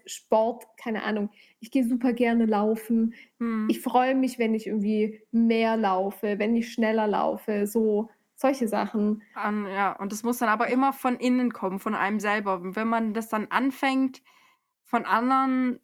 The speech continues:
Speaker 2: zu sehen und dann auf sich selbst zu
Speaker 1: Mhm.
Speaker 2: projizieren, dann wird's, dann geht's wieder ins Negative. Das ist echt schwierig, da, ähm, also etwas wirklich nur für sich zu tun. Ich glaub, das haben wir, also ich hab da viel drüber nachgedacht.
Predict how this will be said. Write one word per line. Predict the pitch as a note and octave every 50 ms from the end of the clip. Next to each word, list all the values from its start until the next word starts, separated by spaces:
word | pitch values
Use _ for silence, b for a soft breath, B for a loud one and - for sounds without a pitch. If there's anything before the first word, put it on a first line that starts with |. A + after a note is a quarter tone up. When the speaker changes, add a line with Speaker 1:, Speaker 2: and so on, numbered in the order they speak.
| _
Speaker 2:
zu | - - - A3+
sehen | G#3 G3+ A#3 B3 C4 C4+ C#4 C4+ C4+ B3
und | - A3+ A3
dann | A3+ A3+ -
auf | - G#3+ G#3+
sich | - - G#3+ -
selbst | - A3 B3 B3 -
zu | - C4
Speaker 1:
Mhm. | B3 A#3+ A#3
Speaker 2:
projizieren, | A3+ G#3+ G#3 A#3 A#3 - - A3+ A3 A3+ A3+ A3 G#3+
dann | G#3 G#3 A#3+ A#3+ A#3
wird's, | A#3+ A3+ - - - - -
dann | - G3 G#3+ A3
geht's | G#3+ B3 B3+ A#3+ -
wieder | - A#3 A#3
ins | A3+ G#3+ -
Negative. | G3+ G#3+ G#3+ G#3 F#3+ F#3+ F#3+ - - F#3+ F#3 F3 F3+ F#3
Das | G3 G#3 -
ist | G#3+ G#3
echt | - A3+ A3+ A3 -
schwierig, | - A#3 A3+ B3+ C4 A#3+ A#3+ A#3+ A#3 A#3 - b b b b b b b _ _
da, | - G3+ G3+ G3+ G3+ G3+ F#3+ F#3+ -
ähm, | - G#3 G3+ G3+ G3+ G3+ G3 F#3+ - - - _ _
also | - A3+ G#3+ G#3+
etwas | - G#3+ A3+ A3 A3 A3
wirklich | A3 A3+ A#3 A#3 A3+ A3 -
nur | A3 A3 A#3 A3
für | A3 A3+
sich | G#3 F#3+ A3 A3 G#3+ -
zu | - G#3 F#3
tun. | - - G3 F#3 F#3
Ich | F#3+
glaub, | - A#3+ B3+ C#4 C4+
das | C4+ B3 -
haben | C4 C4 C4
wir, | B3+ A#3+ A3 A3 -
also | - G#3+ A3
ich | G#3+ -
hab | C4 B3
da | A#3 A3+
viel | A3+ - B3 B3+ C#4+ C#4+
drüber | C#4 - - G#3+
nachgedacht. | G#3+ G#3+ A3 B3+ F4 F4 - G#3+ G3 G3 A3+ C4+